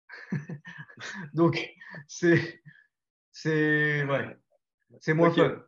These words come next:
Speaker 1: quand il
Speaker 2: C'est
Speaker 1: se passe
Speaker 2: moins
Speaker 1: quelque
Speaker 2: fun,
Speaker 1: chose.
Speaker 2: ouais.
Speaker 1: Ouais.
Speaker 2: <laughs> C'est ça.
Speaker 1: Et
Speaker 2: C'est
Speaker 1: de
Speaker 2: que ça
Speaker 1: nouveau,
Speaker 2: rigole
Speaker 1: avec,
Speaker 2: pas. Bon,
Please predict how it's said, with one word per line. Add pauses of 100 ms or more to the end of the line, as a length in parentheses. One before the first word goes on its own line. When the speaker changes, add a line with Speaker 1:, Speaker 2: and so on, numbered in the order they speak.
(580)
Speaker 1:
quand
il
Speaker 2:
C'est
Speaker 1:
se
passe
Speaker 2:
moins
Speaker 1:
quelque
Speaker 2:
fun,
Speaker 1:
chose.
Speaker 2:
ouais. (360)
Speaker 1:
Ouais.
Speaker 2:
<laughs>
C'est
ça. (1500)
Speaker 1:
Et
Speaker 2:
C'est
Speaker 1:
de
Speaker 2:
que
ça
Speaker 1:
nouveau,
Speaker 2:
rigole
Speaker 1:
avec,
Speaker 2:
pas. (240)
Bon,